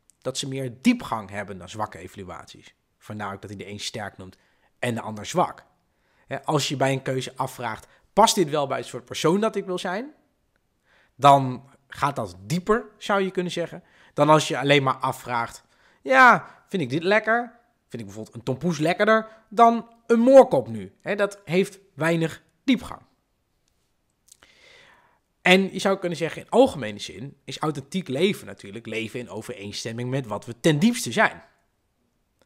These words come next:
En dat betekent dan ook volgens Taylor dat authentiek zijn leven in overeenstemming is met onze sterke evaluaties. Die sterke evaluaties geven ons dus eigenlijk een soort ideaal om naartoe te leven.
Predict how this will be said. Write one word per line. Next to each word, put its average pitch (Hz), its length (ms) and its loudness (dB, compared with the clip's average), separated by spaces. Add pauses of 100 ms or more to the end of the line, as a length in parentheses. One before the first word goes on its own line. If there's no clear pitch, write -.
(480)
En 156 100 -2
dat 156 100 4
betekent 233 380 4
dan 123 140 -8
ook 90 180 -12
volgens 110 260 -12
Taylor 107 340 -10
dat 127 200 -8
authentiek 233 540 -4
zijn 214 340 -6 (200)
leven 160 500 2
in 143 140 -8
overeenstemming 165 800 -2
is 120 160 -12
met 123 280 -4
onze 135 200 -12
sterke 104 380 -12
evaluaties. 120 800 -10 (1500)
Die 135 100 -14
sterke 165 320 8
evaluaties 135 800 -6
geven 196 500 -4
ons 185 180 -10
dus 170 120 -10
eigenlijk 143 380 -8
een 135 60 -12
soort 127 200 -12
ideaal 180 480 4
om 139 160 -4
naartoe 147 280 -2
te 120 120 -10
leven. - 440 -20